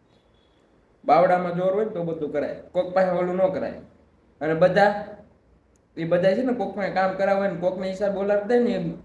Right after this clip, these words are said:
વાયરે ખલે ન ઊભા રહે. ક્યારેક ઠોકાઈ જાય, ક્યારેક ઠોકાઈ જાય. એટલે છે ને બધાય એને હારે, ત્યારે બધા હારે ન ઊભેલા હોય, ક્યારેક એકલા હોય ને ત્યારે ઠોકાઈ જાય.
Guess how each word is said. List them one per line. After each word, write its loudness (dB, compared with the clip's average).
વાયરે 2
ખલે -2
ન -2
ઊભા -2
રહે. -8
ક્યારેક 2
ઠોકાઈ 2
જાય, -8
ક્યારેક 0
ઠોકાઈ 4
જાય. 0
એટલે -4
છે -2
ને -2
બધાય 2
એને 4
હારે, 4
ત્યારે 2
બધા 2
હારે 4
ન -2
ઊભેલા 0
હોય, 2
ક્યારેક 0
એકલા 0
હોય 0
ને -8
ત્યારે 0
ઠોકાઈ 0
જાય. -4